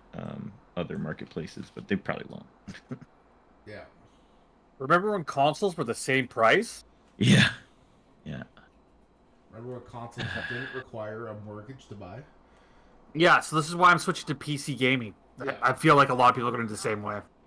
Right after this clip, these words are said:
Speaker 2: Oh, a hundred percent. And, like, yeah, I, I was telling you this, this, uh, even on, like, Friday, I think, but, like, man, like,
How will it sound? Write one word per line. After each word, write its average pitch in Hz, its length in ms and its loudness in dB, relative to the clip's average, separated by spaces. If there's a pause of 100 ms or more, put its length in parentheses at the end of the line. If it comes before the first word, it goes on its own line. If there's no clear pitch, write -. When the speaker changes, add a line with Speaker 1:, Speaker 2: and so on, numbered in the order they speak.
(960)
Speaker 2:
Oh, 180 120 -8
a 160 60 -6
hundred 147 200 -8
percent. 147 320 -12 (340)
And, 139 220 -8
like, 120 320 -8 (720)
yeah, 123 260 -10 (480)
I, 107 500 -14 (1080)
I 127 60 -12
was 123 120 -14
telling 143 280 -4
you 120 80 -6
this, 110 260 -14
this, 98 240 -20
uh, 98 220 -14
even 104 280 -18
on, 98 100 -18
like, 95 120 -20 (120)
Friday, 110 280 -12
I 101 100 -16
think, 101 260 -20
but, - 140 -20
like, 110 180 -20 (140)
man, 180 260 -12 (100)
like, 180 180 -16